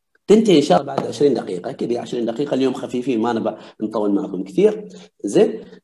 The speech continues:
آه، النظير الضربي والنظير الجمعي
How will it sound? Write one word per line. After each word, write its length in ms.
آه، 760
النظير 760
الضربي 420
والنظير 540
الجمعي 720